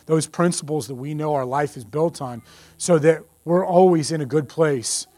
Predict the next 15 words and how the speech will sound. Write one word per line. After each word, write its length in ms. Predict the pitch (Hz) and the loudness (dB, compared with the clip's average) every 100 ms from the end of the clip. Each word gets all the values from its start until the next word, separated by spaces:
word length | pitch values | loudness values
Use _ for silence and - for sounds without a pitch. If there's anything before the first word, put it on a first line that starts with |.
| _ - | _ -8
and 120 | 156 | -2
we 60 | 160 | -2
don't 180 | 175 143 | 0 2
have 180 | 170 | 2
to 80 | - | 2
come 160 | 165 143 | -8 -2
back 300 | 151 151 - | 2 2 0
and 100 | 135 | -6
excavate 540 | 139 - 135 143 143 | -6 -8 -10 -10 -10
and 80 | 135 | -8
redo. 460 | 135 139 120 120 110 _ _ _ _ _ | -6 -4 -4 -8 -8 _ _ _ _ _
Does 80 | - | -4
that 100 | 156 | -4
make 140 | 160 | -4
sense? 380 | - 165 156 | -4 -6 -8